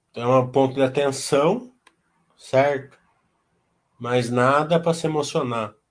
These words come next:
né? Se você for ficar escutando tudo que sai na,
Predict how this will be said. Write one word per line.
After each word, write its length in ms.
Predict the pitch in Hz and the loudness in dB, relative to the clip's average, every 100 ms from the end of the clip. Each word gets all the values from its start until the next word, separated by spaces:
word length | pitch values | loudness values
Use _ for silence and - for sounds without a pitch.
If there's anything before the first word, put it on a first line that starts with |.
| _ _ _ | _ _ _
né? 200 | 117 127 127 _ _ _ _ _ _ - _ - | -14 -14 -18 _ _ _ _ _ _ -20 _ -16
Se 120 | 127 | -4
você 160 | 170 | 2
for 160 | 170 175 | 4 4
ficar 180 | 170 170 | 4 0
escutando 440 | 165 - 147 139 | 0 -2 0 0
tudo 280 | 131 196 190 | -2 -6 -6
que 100 | 165 | -8
sai 340 | - 135 127 | -4 0 0
na, 300 | 120 113 98 | -2 -6 -10